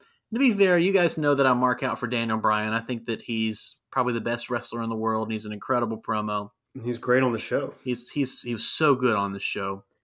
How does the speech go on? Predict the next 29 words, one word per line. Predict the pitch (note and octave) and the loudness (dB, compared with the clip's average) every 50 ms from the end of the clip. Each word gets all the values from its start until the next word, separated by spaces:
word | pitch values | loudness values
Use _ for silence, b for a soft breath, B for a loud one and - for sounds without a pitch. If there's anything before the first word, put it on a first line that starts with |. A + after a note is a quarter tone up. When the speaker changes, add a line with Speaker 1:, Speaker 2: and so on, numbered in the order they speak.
| _ _ _ _ _ _ _ _ _ _ _ _ _ _ _ _ - | _ _ _ _ _ _ _ _ _ _ _ _ _ _ _ _ -6
Speaker 1:
And | C3 B2+ C3 - | -4 -4 -2 0
so | - C#3 | 0 2
you | C3 C3+ D3 | 2 2 2
see | - - - A3+ A#3 | 0 -2 -2 0 2
him | A3 G#3+ G3 F#3 | 2 2 2 2
and | E3 D3+ | 0 0
Rowan | C#3 C#3 C#3 C#3 C#3 C3+ C#3 C#3 C#3 b b b b b b b b b b | 2 2 4 4 4 2 0 -4 -6 b b b b b b b b b b
in | C3 C#3 | -2 0
the | D3+ | 0
back, | C3 C3+ C3+ C3+ C3 B2+ - - | 2 2 4 4 2 2 0 -2
and | C3 C#3 | 0 2
they | D3 D3+ | 2 4
do | D3+ D3+ | 4 4
the | D3 C#3+ | 4 2
exact | A#2 A2+ G#2+ A2+ G#2+ C3+ D3 F3 F3+ - - | 2 0 -4 -2 2 4 4 4 4 2 -2
same | - - F#3+ F3 E3+ E3 D3+ | -2 0 2 4 4 2 0
thing | - - D#3+ D3+ D3 D3 | -2 -2 0 0 2 2
Roman | C#3+ C#3 C3+ C3+ C3+ C3+ C3 | 4 6 6 6 6 4 2
Reigns | B2+ C#3 C3+ B2+ B2+ A#2+ A#2 | 2 2 2 4 4 4 4
did | A#2+ A2 | 2 2
last | A2+ A2 A2 G#2+ - - - | 4 2 2 2 0 -2 -4
week. | A2+ G#2+ G#2 - | -4 -4 -4 -2
They | B2 B2 | -4 -4
said, | B2 - C3+ A#2+ A2+ - - | -2 0 -2 -2 -2 -2 0
"Everyone | - F#3 E3+ F3+ F#3 F3+ F3 | 2 4 6 8 8 6 6
out, | D#3+ D3+ D3 D3 D3 - - b b b b b b b - | 8 8 6 6 6 2 -4 b b b b b b b 0
not | G#2 A2+ B2 A#2+ | 4 4 4 4
you, | E3 A3 A3+ | 4 4 6
Buddy." | C#3+ C#3+ C3+ C3+ C#3 C3+ C#3 C3+ - | 8 8 8 8 8 6 4 0 -4